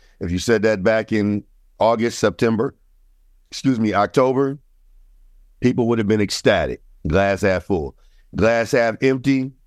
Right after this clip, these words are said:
Uh, they are showing all kinds of warts and have absolutely shit the bed, uh,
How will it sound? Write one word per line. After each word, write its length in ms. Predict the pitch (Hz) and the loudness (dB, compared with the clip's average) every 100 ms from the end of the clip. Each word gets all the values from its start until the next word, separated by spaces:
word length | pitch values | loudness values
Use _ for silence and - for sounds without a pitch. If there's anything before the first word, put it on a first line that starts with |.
| _ _ _ _ | _ _ _ _
Uh, 600 | 110 101 95 92 90 90 90 | 0 2 2 0 0 -2 -4
they 340 | 82 110 120 | -2 0 0
are 180 | 92 95 | 0 -2
showing 500 | - 120 107 98 101 _ | -2 -2 -2 -2 -4 _
all 360 | - 131 139 123 | -2 0 0 -2
kinds 440 | - 123 123 113 | -2 0 0 -2
of 180 | 95 80 | -4 -4
warts 520 | 87 92 90 - - _ _ _ - | -2 0 -2 -6 -18 _ _ _ -2
and 220 | 95 90 | 0 0
have 180 | 85 85 | -2 -2
absolutely 720 | 120 123 127 - 110 113 101 | 0 0 -2 -4 -2 -2 -2
shit 320 | 95 - 117 - | -2 -2 -4 -2
the 80 | |
bed, 420 | 90 101 98 95 92 _ _ _ - | 0 2 2 0 -4 _ _ _ -6
uh, 440 | 90 87 85 85 | -2 0 0 -2